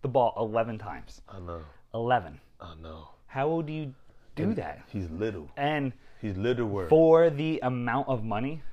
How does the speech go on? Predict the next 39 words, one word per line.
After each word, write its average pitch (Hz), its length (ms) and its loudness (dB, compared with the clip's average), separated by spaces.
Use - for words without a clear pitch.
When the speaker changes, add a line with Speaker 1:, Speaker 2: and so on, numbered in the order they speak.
Speaker 1:
like, 110 200 -2
dude, 120 160 0
he 151 140 -4
definitely 123 440 -2
has, 95 340 -4
he 143 80 -8
gets 143 200 -6
paid 117 340 -6
the 110 240 -4
most 101 320 -6
per 107 180 -8
carry 67 320 -12
<laughs> - 180 -10
'cause 139 160 4
he 127 100 0
has 120 200 0
such 131 160 -2
a 127 40 -6
big 127 240 0
contract 120 640 -2
and 110 200 -2
they 107 80 2
don't 107 220 -2
use 110 160 -4
him. 78 160 -14
Like, 101 120 -6
it 120 100 -2
makes 160 240 -6
no 165 140 -4
sense. 156 400 -2
I 104 60 -6
mean, 110 300 -6
Dak, 107 300 -2
Dak's 120 260 0
gonna 135 240 0
do 127 180 -4
Speaker 2:
Yeah. 143 40 -2
Speaker 1:
Dak, 147 400 2
but 104 240 -2